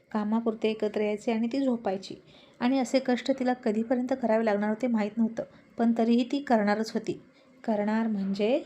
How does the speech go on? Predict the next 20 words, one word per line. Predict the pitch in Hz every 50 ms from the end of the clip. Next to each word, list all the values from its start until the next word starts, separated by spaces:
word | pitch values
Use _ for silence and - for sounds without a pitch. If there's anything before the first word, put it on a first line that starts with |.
| - - - - - -
करणार. | - 196 185 190 196 214 220 202 180 - - - _ _ _ _ _ - - - _ -
नशिबात | 214 202 - - 226 220 226 220 226
होतं, | - 226 208 214 262 247
पण | 233 240 233 226
आपण | 214 208 - 240 226
कष्ट | - - 233 - - 254
करण्यात | 240 - 240 240 247 247 - -
कमी | - 233 233 269
पडलो | - 311 294 254 240 220 202 - - - - - _ -
असं | 233 226 - 285 269
वाटायला | 262 254 247 254 254 277 277
नको. | 294 320 311 - 196 - - - - - - - - _ -
आपण | - - 269 269 247
शंभर | - 269 254 247 262 262
टक्के | 262 277 277 277 - 427
प्रयत्न | 415 - 262 233 226 - 214 214
करायचे, | - 196 185 185 185 185 202
असा | 214 202 - 247 233
तिचा | 220 202 - 254
स्वभाव. | 254 - 269 214 202 180 202 180